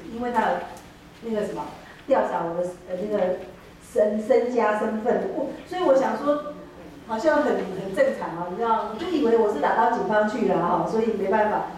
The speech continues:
他们还两个，还两个这样子，反正就是觉得说，“哎呀，我怎么是这么笨啊？”我那时候就觉得我怎么那么笨啊，好，这样子啊。那曝光了之后哈，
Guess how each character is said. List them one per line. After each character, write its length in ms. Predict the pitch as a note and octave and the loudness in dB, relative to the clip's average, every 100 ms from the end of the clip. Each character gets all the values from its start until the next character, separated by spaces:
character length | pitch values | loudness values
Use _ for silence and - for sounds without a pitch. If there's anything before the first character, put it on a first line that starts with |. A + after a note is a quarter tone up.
| - | -4
他 80 | C4 | 0
们 100 | B3 | 2
还 80 | |
两 240 | B3+ A3 G3 | 2 2 0
个， 200 | G3 F#3+ - - - - | -2 -2 -4 -12 -14 -4
还 140 | A#3+ | 0
两 180 | A#3 F#3 | 2 2
个 140 | G3 | 2
这 80 | G3+ | 2
样 140 | G#3 F#3 | 0 0
子， 220 | F#3 E3 | -2 -4
反 160 | E3+ B3+ | -2 -2
正 220 | B3+ A3+ - - - - - | -2 -4 -8 -14 -20 -20 -10
就 100 | D4 | 0
是 260 | C#4+ D#4 D#4 | 2 4 2
觉 160 | A#3+ A#3+ | 4 6
得 160 | C4 | 6
说 360 | B3+ B3+ B3 B3+ - - - - - - | 4 2 0 -6 -10 -18 -20 -20 -20 -6
，“哎 120 | F4 | 0
呀， 200 | E4 C#4 B3 | 0 0 0
我 80 | A3+ | -2
怎 100 | A#3+ | -2
么 120 | A3+ | -2
是 160 | A#3 C#4 | -4 -2
这 60 | D4 | 2
么 180 | B3+ B3 | 2 4
笨 240 | C#4 - | 4 2
啊？” 240 | G#3 A3 - | 0 -4 -4
我 60 | B3+ | 0
那 120 | D4 | 2
时 80 | D4 | 2
候 80 | C#4+ | 0
就 140 | C4+ | 0
觉 140 | C4+ | 2
得 60 | A#3+ | 2
我 100 | G#3+ | 2
怎 80 | A3 | -2
么 60 | A3+ | 0
那 60 | |
么 140 | B3+ B3+ | 0 2
笨 280 | C#4 A3+ G#3+ | 4 4 2
啊， 140 | G#3 | -4
好， 140 | G#3+ - | -6 -6
这 60 | G#3 | -4
样 120 | G3 | -4
子 140 | F#3+ F3 | -4 -4
啊。 80 | E3+ - - - - | -6 -8 -16 -16 -2
那 440 | D#4+ D#4+ - - - | 2 2 2 -6 -2
曝 160 | G#4 | 2
光 200 | D4+ D4+ | 4 4
了 160 | C#4+ B3+ | 2 4
之 160 | C4 C4+ | 4 4
后 120 | A#3+ | 2
哈， 300 | F#3+ - | 0 -4